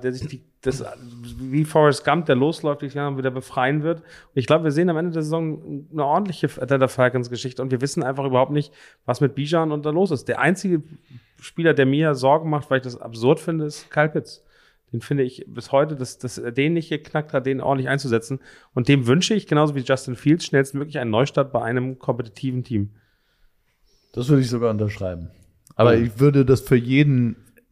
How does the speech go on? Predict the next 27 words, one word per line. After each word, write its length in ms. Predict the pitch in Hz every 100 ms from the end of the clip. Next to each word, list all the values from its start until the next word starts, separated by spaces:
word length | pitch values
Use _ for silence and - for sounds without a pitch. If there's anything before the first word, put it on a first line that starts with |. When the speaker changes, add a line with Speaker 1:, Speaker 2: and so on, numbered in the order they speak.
| - _
Speaker 2:
offensiven 680 | - 127 120 113 117 117 110
Falcons-Spieler 880 | - 120 120 113 104 107 101 104 107 - -
gerade 240 | 110 107
unterschreiben, 560 | 107 101 104 - 104 110
dass 140 | 113 104
ich 120 | -
den 220 | 117 110 - - -
wünschen 400 | 156 202 208 147
würde, 300 | 151 156 147 - - _
alles 300 | - 170 160
Gute, 280 | 143 139 143
bitte, 520 | 120 143 147 131 123 -
äh, 120 | - 131 -
bitte 300 | 123 139 143
kommt 240 | 139 127
zu 80 | 123
irgendeinem 260 | 123 127
Team, 380 | 107 120 117 113
die 360 | 107 110 104 101
wissen, 360 | 110 117 104
wie 80 | 104
man 460 | 101 101 101 101 104 - 110
ein 100 | 104
bisschen 260 | 104 101
kreativere 520 | 95 101 95 107 98 98
Offense 320 | 98 95 98
spielt. 220 | - 98